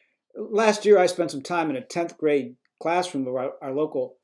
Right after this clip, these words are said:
high school. I was invited in just to help the kids do a self-check on themselves. And I asked them the, the question, "How do you feel about yourselves?" And I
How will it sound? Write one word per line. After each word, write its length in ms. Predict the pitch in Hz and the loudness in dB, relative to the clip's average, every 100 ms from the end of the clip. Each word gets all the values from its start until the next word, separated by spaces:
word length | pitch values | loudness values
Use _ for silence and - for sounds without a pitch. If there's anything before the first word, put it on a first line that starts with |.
| _ _ _ | _ _ _
high 160 | 170 | 2
school. 280 | 202 - 131 | 2 2 -2
I 80 | 135 | -2
was 160 | 131 131 | -2 -4
invited 560 | 139 151 147 196 156 | -8 -6 -2 0 0
in 160 | 175 180 | -2 -2
just 160 | 180 180 | -6 -6
to 60 | |
help 220 | 151 185 | -6 -6
the 60 | - | -8
kids 280 | - 180 139 | -4 -4 -2
do 160 | 156 | -4
a 100 | 127 - _ | -4 -6 _
self-check 680 | - - 185 180 - 196 214 | -10 -4 -4 -6 -6 -4 -4
on 180 | 143 123 | -6 -8
themselves. 440 | 123 - 131 135 - - - | -12 -10 -8 -8 -12 -20 -16
And 100 | 180 | -8
I 80 | 208 | -6
asked 320 | 240 285 277 | 0 0 0
them 200 | 277 208 - _ | -2 -6 -8 _
the, 120 | 175 175 | -10 -6
the 120 | 170 | -4
question, 460 | 208 233 214 180 - | 0 0 0 -8 -10
"How 180 | 240 269 | -2 2
do 80 | 269 | 2
you 220 | 247 208 _ - - | 0 -4 _ -20 -6
feel 460 | 240 226 147 135 160 | -2 2 2 2 0
about 320 | - 147 143 | -2 -2 -2
yourselves?" 920 | 151 143 - - - 185 131 - 110 | -4 -6 -8 -16 2 2 4 -4 -12
And 120 | 135 | -14
I 180 | 135 135 | -12 -12